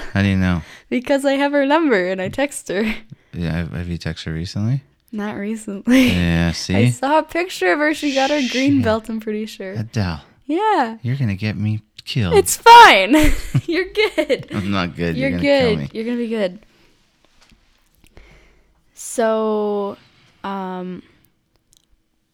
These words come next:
Speaker 2: Polybius? Polybius? It's a video game that was released in nineteen eighty-one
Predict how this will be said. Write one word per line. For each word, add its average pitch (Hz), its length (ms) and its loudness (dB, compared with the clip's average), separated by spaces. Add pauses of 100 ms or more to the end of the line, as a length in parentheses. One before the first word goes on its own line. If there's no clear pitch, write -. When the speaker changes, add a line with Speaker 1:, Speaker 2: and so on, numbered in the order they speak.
(600)
Speaker 2:
Polybius? 285 1200 -10 (180)
Polybius? 226 1080 -12
It's 220 180 -6
a 214 60 0
video 196 380 -4
game 170 440 -10
that 196 140 -4
was 190 280 -8
released 190 600 -10
in 180 260 -8 (320)
nineteen 226 420 -4
eighty-one 320 560 -2